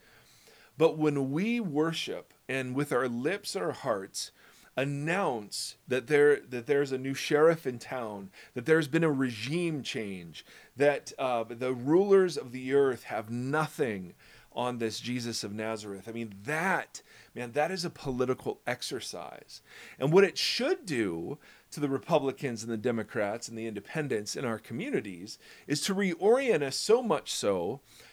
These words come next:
that, um, that we see what we have in common with, with other believers in Jesus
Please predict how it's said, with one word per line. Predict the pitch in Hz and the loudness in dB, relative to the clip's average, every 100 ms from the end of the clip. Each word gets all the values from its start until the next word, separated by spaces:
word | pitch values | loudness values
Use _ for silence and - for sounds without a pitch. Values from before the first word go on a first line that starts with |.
| - | -6
that, | 143 170 160 | 2 4 4
um, | 147 143 139 135 | 2 2 0 -2
that | 139 147 151 | 0 0 0
we | 147 151 | -4 -2
see | - 202 | -2 -2
what | 190 180 156 | 0 0 0
we | 156 | -4
have | 147 139 | -4 -4
in | 117 | -4
common | 117 - 240 208 135 | -4 0 2 2 2
with, | 120 - - | 0 -4 -10
with | 120 | -10
other | - 190 220 | -4 2 2
believers | 147 131 123 113 107 | 2 -2 -2 -2 -4
in | 107 | -4
Jesus | 110 131 117 104 107 - | -4 -2 -2 -4 -6 -12